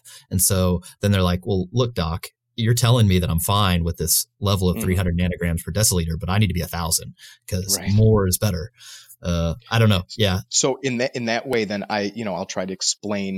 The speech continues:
Speaker 2: the day-to-day variability and the different things in life that can affect it. So, you know, if we started looking at, um, you know, some of the most jacked, uh, um, amateur or, you know, drug-free bodybuilders, natural bodybuilders,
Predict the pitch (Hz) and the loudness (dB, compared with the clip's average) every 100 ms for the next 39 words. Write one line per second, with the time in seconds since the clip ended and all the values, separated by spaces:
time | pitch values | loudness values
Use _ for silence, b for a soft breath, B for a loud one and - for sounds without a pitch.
0 | 95 101 92 85 98 95 95 98 95 95 | -6 -6 -6 -6 -6 -4 -4 -6 -6 -4
1 | 90 90 92 95 98 95 - 98 92 87 | -4 -6 -6 -6 -6 -8 -8 -8 -8 -8
2 | 110 - 233 - - 113 104 101 101 92 | -8 -6 -10 -8 -6 -4 -6 -8 -8 -6
3 | 90 98 - 85 - 73 - 110 - 78 | -6 -6 -8 -10 -14 -14 -6 -6 -6 -6
4 | - - 95 87 B B _ 117 85 98 | -2 -2 -4 -8 B B _ -4 -4 -6
5 | 101 117 - 120 98 101 110 110 98 - | -6 -2 -2 -2 -4 -6 -8 -8 -10 -8
6 | 101 85 - - b b b _ - 92 | -6 -6 -8 -12 b b b _ -12 -10
7 | 87 85 80 - _ _ 127 107 92 113 | -10 -14 -18 -20 _ _ -8 -4 -4 -4
8 | 98 101 98 98 95 98 95 95 - - | -6 -6 -6 -8 -6 -4 -4 -4 -6 -6
9 | - 90 85 82 80 85 - _ _ _ | -8 -8 -6 -6 -8 -10 -16 _ _ _
10 | - - _ _ _ _ _ - 85 78 | -20 -20 _ _ _ _ _ -14 -12 -10
11 | 104 110 127 - 120 110 - 92 80 104 | -6 -4 -2 -2 -2 -4 -4 -8 -8 -10
12 | 95 87 107 107 - 143 123 95 82 85 | -10 -4 -4 -4 -4 -4 -2 -4 -6 -6
13 | 85 82 92 95 104 117 101 95 95 95 | -8 -8 -6 -6 -6 -6 -4 -4 -4 -6
14 | 185 | -6